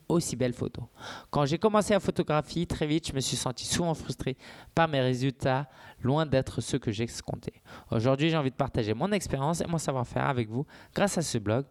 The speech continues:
vous évitant les écueils par lesquels je suis moi-même déjà passé, faisant gagner un temps considéra-, considérable dans votre apprentissage. »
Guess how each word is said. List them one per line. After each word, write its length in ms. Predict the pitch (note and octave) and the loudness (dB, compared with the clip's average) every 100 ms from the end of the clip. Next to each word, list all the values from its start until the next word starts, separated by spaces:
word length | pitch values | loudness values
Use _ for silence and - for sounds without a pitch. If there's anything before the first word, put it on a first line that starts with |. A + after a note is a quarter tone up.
| - - - | -16 -20 -6
vous 220 | B2 C#3+ | -2 -2
évitant 500 | C3+ C3+ - A2+ F#2 C#3 | -2 -4 -2 -2 0 0
les 180 | E3+ | 0
écueils 320 | C3+ - A#2 B2 | 0 0 0 2
par 140 | A#2 | 0
lesquels 280 | G#2 - C3 | 0 -2 -2
je 80 | A2+ | -2
suis 200 | - B2+ | -4 0
moi-même 360 | A#2 B2 C#3 | 0 0 -2
déjà 240 | A2+ A2 B2+ | -4 -4 -4
passé, 400 | A2 - B2+ - - - - | -4 -4 -6 -8 -14 -18 -8
faisant 320 | - A2+ C3+ | -2 0 0
gagner 260 | A#2 A2+ C3+ | 0 0 0
un 140 | B2 | -2
temps 180 | - C#3+ | 0 -2
considéra-, 640 | C#3 D3+ - A2 A2+ A2+ - _ - | 0 -4 -2 -2 0 -2 -6 _ -6
considérable 560 | - C#3+ A2 A2+ D3 C#3 | -2 -2 0 0 0 0
dans 100 | C#3 | 0
votre 300 | C#3 D3 - _ - | 0 -2 -8 _ -6
apprentissage. » 800 | C#3+ C3+ - - - A#2 - | -2 -4 -4 -10 -8 -10 -10